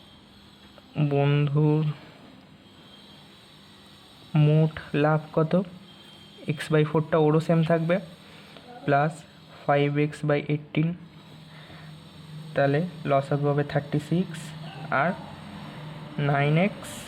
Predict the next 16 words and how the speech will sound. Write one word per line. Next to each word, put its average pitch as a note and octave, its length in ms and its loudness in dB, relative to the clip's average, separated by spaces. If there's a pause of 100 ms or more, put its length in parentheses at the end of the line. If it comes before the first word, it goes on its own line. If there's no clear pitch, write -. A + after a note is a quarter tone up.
(680)
প্লাস C#3+ 320 2 (880)
টেন D3+ 260 0
এক্স, - 200 -10 (800)
অর্থাৎ - 360 -2 (880)
নাইনটিন C#3+ 580 2 (200)
এক্স D#3 180 -6 (120)
বাই D3+ 120 4 (840)
থার্টি D3 340 -2
সিক্স - 420 -6 (1800)
টাকা। - 240 -4 (1500)
এখান E3 180 2
অবধি E3 300 4
হলো। C3+ 160 4 (360)
এবারে E3 280 4 (120)
বলেছে F3+ 380 6
হচ্ছে D#3 340 0